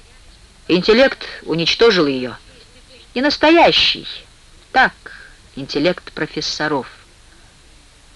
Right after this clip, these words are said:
А у тебя, разумеется, не нашлось ничего более спешного, чем... Добавив несколько слов на незнакомом Андюзу языке, он отряхнул брюки, на которые упал пепел. «Тебе надо порвать с ней.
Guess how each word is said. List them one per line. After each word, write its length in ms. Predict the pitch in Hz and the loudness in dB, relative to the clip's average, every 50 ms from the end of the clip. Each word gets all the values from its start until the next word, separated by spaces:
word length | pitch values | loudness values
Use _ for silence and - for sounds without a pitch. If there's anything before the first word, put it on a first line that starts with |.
| - - | -8 -2
А 140 | - 147 170 | 2 2 2
у 80 | 175 | 2
тебя, 240 | 170 - 185 208 214 | 2 2 2 2 4
разумеется, 540 | 220 214 202 208 208 214 214 214 - - 214 | 2 2 2 0 0 0 0 -2 -2 -4 -4
не 100 | 202 202 | -2 -2
нашлось 400 | 202 196 - - 214 220 214 - | -2 -2 0 0 0 0 0 0
ничего 400 | 202 185 - 202 185 190 202 196 | -4 -4 -2 -2 -2 -2 -2 -2
более 500 | 180 156 147 160 180 190 190 180 180 175 | -4 -2 0 0 2 2 2 0 -2 -2
спешного, 640 | 175 - - - 170 175 170 - - - 190 214 214 | -4 -8 -4 -2 -2 -2 -2 -2 -4 -4 -4 -6 -4
чем... 340 | - - - 170 160 156 151 _ - - - - - - - - - - - - - - - - | -4 -2 -2 -2 -2 -4 -8 _ -20 -20 -20 -20 -20 -20 -20 -20 -20 -20 -20 -20 -20 -20 -20 -16
Добавив 520 | - 151 165 185 180 190 202 202 202 190 - | -6 0 0 2 4 4 4 4 4 2 0
несколько 460 | 196 196 180 - - 180 180 - 180 | -2 -2 -4 -4 -6 -8 -4 -4 -4
слов 340 | - - 185 190 180 - - | -4 -2 0 -2 -2 -2 -4
на 60 | 175 | -6
незнакомом 640 | 170 170 156 - 170 165 - - 180 175 165 160 160 - - - - - | -6 -6 -4 -2 -4 -2 0 -2 -2 -2 -4 -8 -10 -12 -18 -20 -14 -6
Андюзу 440 | - 151 165 160 156 165 170 156 160 | -4 -2 -2 0 0 0 0 0 0
языке, 480 | 160 151 151 - 151 - - 220 226 214 - - - - - - - | -2 -2 -2 -2 -2 0 2 0 0 0 -2 -16 -20 -20 -18 -8 -2
он 120 | - 180 | 0 0
отряхнул 420 | 202 190 202 214 - - 214 208 202 | 2 2 0 0 0 2 0 2 2
брюки, 360 | 180 180 190 214 220 - 233 | 2 4 4 2 2 2 -2
на 100 | 208 208 | -2 -2
которые 380 | - 180 - - 190 190 190 185 | -2 -2 -2 0 0 0 2 2
упал 280 | 175 156 - 175 170 160 | 0 0 -2 -2 -2 -2
пепел. 440 | - - 156 143 - - 127 127 - - - - - - - - - - - - - - | -2 -2 -2 -2 -2 -4 -8 -10 -10 -16 -20 -20 -20 -20 -20 -20 -20 -20 -20 -20 -20 -12
«Тебе 260 | - - 180 185 214 202 | -4 -2 2 2 2 4
надо 460 | 202 208 202 190 196 190 190 180 - - - _ _ - - - 156 151 | 4 2 2 2 2 2 2 2 0 -6 -20 _ _ -20 -16 -14 -10 -2
порвать 380 | - 180 185 190 196 180 - - | 0 2 4 4 4 2 2 -2
с 100 | - - | -8 -10
ней. 200 | 127 113 110 | -10 -14 -16